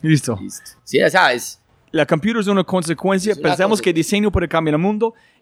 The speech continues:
Speaker 1: y también hacemos computadores.
Speaker 2: Ajá, exacto.
Speaker 1: Entonces, ok.
Speaker 2: Exactamente. Eh, pero... Pero digamos que el propósito como de las personas
Speaker 1: Y hoy.
Speaker 2: y, y creemos que,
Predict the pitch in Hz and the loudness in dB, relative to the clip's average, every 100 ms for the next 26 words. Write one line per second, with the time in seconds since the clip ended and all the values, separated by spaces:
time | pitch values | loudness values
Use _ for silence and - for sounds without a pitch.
0 | _ _ _ 254 302 302 330 _ - 214 | _ _ _ -2 0 -2 -6 _ -4 -2
1 | 220 262 214 226 220 233 208 220 247 208 | 0 0 2 0 0 0 0 0 -2 -4
2 | 110 - - - - 95 101 113 127 - | -6 -14 -16 -16 -16 -14 -14 -14 -20 -18
3 | - - 147 135 139 139 143 127 95 - | -16 -8 -6 0 2 2 2 0 -6 -14
4 | _ _ - 101 95 - 101 101 98 _ | _ _ -16 -6 -4 0 -2 -2 -12 _
5 | _ _ _ _ _ - 113 120 120 117 | _ _ _ _ _ -6 -2 -2 -2 -4
6 | 113 _ _ _ _ _ _ _ _ _ | -8 _ _ _ _ _ _ _ _ _
7 | _ - 123 123 120 117 117 113 110 107 | _ 0 2 2 2 0 -2 -4 -6 -12
8 | 107 110 110 _ _ _ _ _ _ _ | -14 _ _ _ _ _ _ _ _ _
9 | _ 120 131 127 135 147 151 - 120 120 | _ -4 -2 0 -2 0 -2 0 -2 0
10 | 120 131 - 131 127 113 110 110 110 - | -4 -4 -6 -8 -6 -6 -2 -2 -4 -2
11 | 110 - 127 113 117 - - - _ - | -2 0 0 2 -2 -6 -10 -12 _ 0
12 | 165 165 127 113 120 135 143 151 - 139 | 2 2 0 -4 -4 -4 -2 -4 0 2
13 | 131 151 - 131 | 2 -2 -2 -4